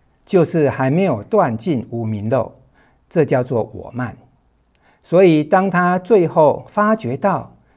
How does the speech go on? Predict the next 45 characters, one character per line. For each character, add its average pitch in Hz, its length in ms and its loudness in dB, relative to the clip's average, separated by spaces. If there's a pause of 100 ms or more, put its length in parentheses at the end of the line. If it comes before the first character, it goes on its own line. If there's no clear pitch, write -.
(140)
这 226 240 2
一 220 100 4
点， 101 300 -10 (680)
而 156 260 4
把 127 380 -2
这 247 180 2
一 247 100 2
个 - 160 2
我 117 200 -2
慢 175 340 0
也 117 180 -4
断 175 300 -2
尽 180 180 -4
的 107 100 -4
时 - 240 -12
候， 131 380 -2 (340)
就 190 220 2
是 147 380 -2
无 143 160 -4
明 156 240 -2
漏 165 320 0 (280)
断 190 240 -2
尽 117 320 -6
了， - 80 -18 (680)
五 117 220 -6
上 160 300 -2
分 139 240 -4
解 87 340 -14 (400)
才 117 300 -10
算 151 320 0
是 127 280 -6
全 110 340 -10
部 135 240 -4
断 127 280 -6
尽。 120 280 -8 (1700)
从 135 180 -2
上 170 240 0
面 156 400 2
平 - 180 -6
时 156 140 -4
导 117 220 -2
师 156 320 -2
的 120 240 -2
开 160 280 -4
示 165 360 -4